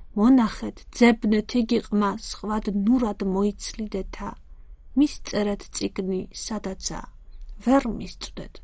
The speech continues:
ვერ მიხვიდეთა. კაცნი წავიდეს,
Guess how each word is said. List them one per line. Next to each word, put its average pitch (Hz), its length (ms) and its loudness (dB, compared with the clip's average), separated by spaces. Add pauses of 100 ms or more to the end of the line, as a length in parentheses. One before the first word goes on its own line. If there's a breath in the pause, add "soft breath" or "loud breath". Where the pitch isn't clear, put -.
(160)
ვერ 185 240 -8
მიხვიდეთა. - 840 -12 (1800)
კაცნი 233 500 2
წავიდეს, 208 680 -2